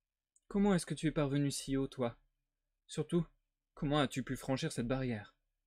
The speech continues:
Julie, d'abord intriguée, laissa ses questions de côté pour se concentrer sur une silhouette qui se trouvait maintenant à une dizaine de mètres d'elle. Le papillon s'envola. La forme demeurait parfaitement immobile.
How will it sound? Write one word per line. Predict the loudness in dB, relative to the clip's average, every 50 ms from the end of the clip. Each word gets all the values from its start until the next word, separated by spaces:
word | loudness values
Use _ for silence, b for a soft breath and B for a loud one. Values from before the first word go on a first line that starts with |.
| _ _ _ _ _ _ _ _ _ _ _ _ _ _ _ -10
Julie, | -8 -4 -2 0 0 0 -2 -4 _ _ _ -4
d'abord | 0 0 2 2 2 2 2
intriguée, | 0 -2 -2 -4 -6 -2 0 0 -2 -2 b b b b b b b
laissa | 0 0 0 0
ses | -2 0 -2 -2
questions | -2 -2 -2 0 -2 0
de | 0
côté | 0 0 0 0 0 -2 -4 -4 -6 _ _ _
pour | -12 -8 -4
se | -4 -2
concentrer | -2 -2 -2 -2 -4 -2 -2 -4
sur | 0 0
une | 0 0
silhouette | 0 -2 -2 0 2 2 2 0 -2 -4
qui | -6 -10 -6
se | -4 -4
trouvait | -4 -2 0 2 2
maintenant | 2 2 0 0 -2 0 0 2
à | 2 2
une | 2 2
dizaine | 0 0 0 4 4 4 4 4
de | 0 0
mètres | -2 -2 -4 -6 -6
d'elle. | -4 -4 -6 -8 -10 -16 _ _ _ _ _ _ _ _ _ _ _ _ _ _ _ _ _ _ -12
Le | -8 -2
papillon | -2 -2 0 0 2 2 2 2 0
s'envola. | -2 -4 -4 -2 -2 -2 -2 -4 -6 -10 _ _ _ _ _ _ _ _ _ _ _ _ _ _ -10
La | -6 -6 -4
forme | 0 2 4 4 4 4 2
demeurait | 4 4 4 4 4 4 2 2
parfaitement | 2 0 -2 -2 0 -2 -2 -2 -2 -4 -4 -4 -2
immobile. | -2 -2 -2 -2 -4 -6 -8 -8 _